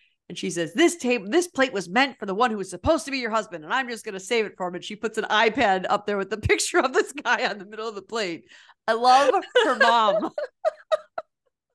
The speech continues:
Also, did you notice who else was in there who played V J or Vijay? Mm, that didn't sound right.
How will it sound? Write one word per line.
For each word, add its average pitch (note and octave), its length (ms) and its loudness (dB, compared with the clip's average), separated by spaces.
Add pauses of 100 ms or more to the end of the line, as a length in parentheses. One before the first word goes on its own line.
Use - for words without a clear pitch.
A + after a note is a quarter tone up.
(100)
Also, A#3 800 0 (680)
did G#3 160 -10
you A#3+ 100 -4
notice B3 340 0
who A#3+ 120 -4
else A3 240 2
was C#4+ 120 -10
in C#4+ 100 -8
there D4+ 260 -4
who C#4+ 120 -6
played G#3 320 -6
V G3+ 140 -10
J C#4 380 -4 (340)
or F3 100 -6
Vijay? F3 480 -4 (960)
Mm, F#3 160 -12 (160)
that G#3+ 160 -4
didn't G3 180 -8
sound F#3 140 -2
right. F3+ 140 4